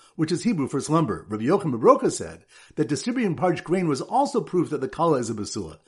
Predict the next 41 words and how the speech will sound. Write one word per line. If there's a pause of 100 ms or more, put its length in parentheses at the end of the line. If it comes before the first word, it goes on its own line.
(260)
In
Bavel,
the
proof
that
a
kala
was
a
basula
was
rubbing
oil (240)
on
the
heads
of
the
rabbinic
students. (400)
All
right,
so
now
we
go
to
our
Siman
Daf
Yud
Zayin,
and
our
standard
Siman
is
a
used (160)
car
salesman.